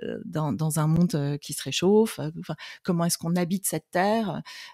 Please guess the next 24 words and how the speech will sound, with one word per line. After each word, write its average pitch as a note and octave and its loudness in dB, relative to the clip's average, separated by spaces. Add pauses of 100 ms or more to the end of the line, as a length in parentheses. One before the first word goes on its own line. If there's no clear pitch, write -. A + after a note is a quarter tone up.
Euh, D3+ -4
comme, D#3+ -6
c'est - -6
quoi F#3+ 0
les F#3 4
nouveaux F3+ 2
modèles F3+ 0
de, D3+ -6
de, D3+ -6 (680)
euh, G#3 -6
de F3+ -4
transport, F3+ -2
de F3 -2
travail, E3+ 0
d'utilisation E3+ -2
de D#3 0
l'énergie, D#3+ -2
euh, D3+ -4
et C#3+ -10
cetera. G#3 -6 (400)
Et G3 4
en F3 2
fait, - 0 (120)
euh, F3+ 2